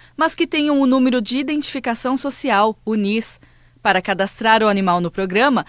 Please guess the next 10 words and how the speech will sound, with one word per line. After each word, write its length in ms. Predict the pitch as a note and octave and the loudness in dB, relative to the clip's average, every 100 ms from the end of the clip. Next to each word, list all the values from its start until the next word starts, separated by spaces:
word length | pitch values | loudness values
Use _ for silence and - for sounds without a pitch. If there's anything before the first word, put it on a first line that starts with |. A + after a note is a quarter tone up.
| - | -10
basta 400 | - F#3 F3 - | 2 4 4 2
procurar 480 | G#3 G#3+ B3+ A#3 A3+ | -2 -2 0 2 2
o 40 | C#4+ | 0
cras, 440 | C4 A#3 A#3+ - - - | 0 2 2 0 -14 -8
Centro 400 | - C#4 B3 B3 | 0 0 0 -2
de 120 | B3 | -2
Referência 600 | C4+ F#4+ F4 C4+ B3+ B3+ | 0 0 0 2 2 2
em 140 | A#3 | 2
Assistência 540 | G#3+ - G3+ C#4 D4 C#4+ | 0 -2 -4 -2 -2 -4
Social, 580 | - - - E3+ F#3 | -4 -6 0 2 2